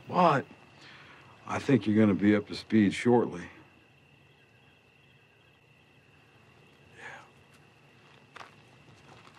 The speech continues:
You are so gonna regret crossing me in a few minutes.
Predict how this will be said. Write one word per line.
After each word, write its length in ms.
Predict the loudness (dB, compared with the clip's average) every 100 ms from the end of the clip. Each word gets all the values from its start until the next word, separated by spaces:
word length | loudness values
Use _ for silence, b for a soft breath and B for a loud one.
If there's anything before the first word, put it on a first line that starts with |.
| -20 -20 -20 _ -20 _ _ _ -14
You 100 | -12
are 160 | -12
so 420 | -14 -12 -10 -10 -12
gonna 220 | -10 -10 -12
regret 440 | -14 -14 -14 -14
crossing 420 | -12 -8 -8 -8
me 140 | -8 -8
in 120 | -10
a 60 | -12
few 220 | -14 -14
minutes. 420 | -14 -18 -20 -20